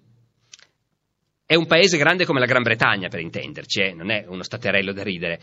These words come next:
È un paese grande come la Gran Bretagna che per parecchi anni ha combattuto contro il Brasile, che allora era un impero, con tanto di imperatore del Brasile sul trono, eh, per affermare la sua indipendenza.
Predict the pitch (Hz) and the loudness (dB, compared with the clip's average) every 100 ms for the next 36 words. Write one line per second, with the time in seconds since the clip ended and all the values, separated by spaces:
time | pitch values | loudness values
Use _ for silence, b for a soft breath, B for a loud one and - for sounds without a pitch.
0 | b 180 190 226 226 180 170 247 240 202 | b 4 6 6 6 4 4 4 4 2
1 | 175 180 208 247 269 311 320 196 165 165 | 2 4 4 4 2 4 4 2 2 0
2 | 165 202 277 - 254 151 147 175 262 294 | 2 2 2 2 2 2 0 -2 -2 -4
3 | b b 208 208 226 208 208 285 220 - | b b -2 0 2 2 2 0 0 0
4 | 139 240 269 190 147 143 131 196 208 160 | 2 6 6 6 2 2 2 2 2 4
5 | 156 147 156 143 196 - 165 151 160 196 | 4 0 -4 2 2 4 2 4 6 8
6 | 175 151 135 b b 170 170 143 139 131 | 8 6 4 b b 2 4 4 4 4
7 | 131 95 95 190 175 131 120 123 131 110 | 0 -2 0 0 2 2 2 2 0 0
8 | 110 110 104 131 127 107 101 110 107 92 | 0 0 2 2 2 0 -2 -2 -2 -2
9 | 135 - 95 - 78 92 196 277 B B | -4 -4 -6 -6 -4 0 0 -2 B B
10 | B 220 185 170 180 240 262 - 330 208 | B 4 6 6 4 4 2 4 4 6
11 | 139 160 - 123 117 120 110 101 92 - | 4 4 2 -2 -2 -4 -4 -4 -4 -8